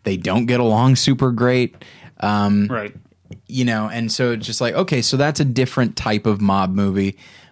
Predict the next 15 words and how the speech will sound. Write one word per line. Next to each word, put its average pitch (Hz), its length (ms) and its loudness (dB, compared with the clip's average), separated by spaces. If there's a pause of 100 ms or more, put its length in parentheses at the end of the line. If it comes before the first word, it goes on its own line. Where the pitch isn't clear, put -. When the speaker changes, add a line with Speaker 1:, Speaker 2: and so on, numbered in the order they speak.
Speaker 1:
but 107 480 0 (600)
I 123 100 -4
think 170 220 -2
I'm 165 140 2
done 147 240 2
with 135 120 0
mob 127 300 0
movies. 92 560 0 (840)
You 131 120 2
know, 143 60 2
after 165 360 0
a 170 80 4
while, 151 280 4
you 127 160 4
just, - 460 -2